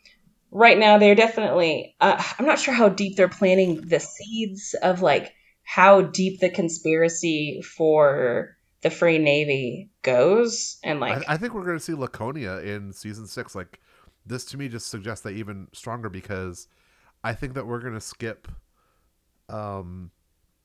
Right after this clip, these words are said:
Speaker 2: the, the time jump forward. Maybe that'll be, like, in between, like, seasons five and six.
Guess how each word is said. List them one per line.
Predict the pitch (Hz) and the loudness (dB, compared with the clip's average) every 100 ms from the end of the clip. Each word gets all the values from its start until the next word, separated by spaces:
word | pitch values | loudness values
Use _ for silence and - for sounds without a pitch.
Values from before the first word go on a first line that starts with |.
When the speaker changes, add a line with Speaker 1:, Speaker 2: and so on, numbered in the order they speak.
| _ _ _ _ | _ _ _ _
Speaker 2:
the, | 107 107 92 | -12 -10 -10
the | 101 | -12
time | - 98 104 120 | -10 -8 -8 -8
jump | 127 139 175 - - _ | -8 -10 -10 -14 -14 _
forward. | _ 160 160 180 190 190 _ _ _ _ | _ -8 -6 -6 -10 -14 _ _ _ _
Maybe | 113 120 | -6 -4
that'll | 113 110 | -4 -6
be, | 110 | -6
like, | 104 - | -8 -10
in | 110 | -14
between, | 101 - - 92 101 | -12 -12 -12 -12 -12
like, | 101 101 | -14 -14
seasons | 110 107 113 | -14 -16 -12
five | 113 113 | -10 -8
and | 120 | -10
six. | - 139 - - | -14 -16 -16 -20